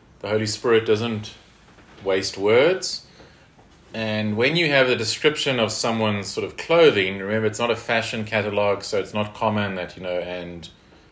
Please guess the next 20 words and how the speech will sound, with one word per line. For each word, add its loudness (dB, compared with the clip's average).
Moses -4
was -6
wearing, -2
you -12
know, -10
a -10
beautiful -10
sash," -4
or -14
something -12
like -10
that. -4
You -14
don't, -10
<laughs> -20
we -10
don't -4
normally -2
get 0
that. -4